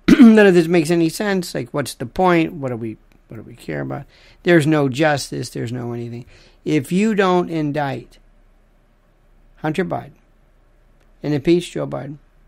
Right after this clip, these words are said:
that's it. And we can talk about this all day long. We can talk about Trump, and we can talk about whatever it is, but this is it. And this is up to the G O P.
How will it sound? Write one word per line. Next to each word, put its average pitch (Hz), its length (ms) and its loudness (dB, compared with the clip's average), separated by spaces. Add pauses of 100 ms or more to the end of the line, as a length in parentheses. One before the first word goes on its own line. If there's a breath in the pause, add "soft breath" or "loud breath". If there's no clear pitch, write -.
(180)
that's 135 220 -20
it. - 140 -20 (1500 soft breath)
And 214 80 -2
we 240 80 2
can 220 80 0
talk 208 160 4
about 180 140 0
this 160 140 -4
all 185 300 -2
day 175 120 -2
long. 165 220 -2
We 170 80 -2
can 165 80 -4
talk 165 140 -6
about 170 240 -6
Trump, 165 580 -4
and 165 80 -8
we 165 80 -8
can 170 80 -6
talk 165 160 -8
about 160 160 -8
whatever 160 280 -6
it 160 40 -4
is, 156 120 -6
but 135 400 -6
this 202 260 2
is 165 220 0
it. - 160 -8 (1000 soft breath)
And 135 100 -2
this 143 160 -2
is 139 140 0
up 220 160 4
to - 100 -20
the 214 80 0
G 185 260 2
O 180 100 4
P. 143 340 -8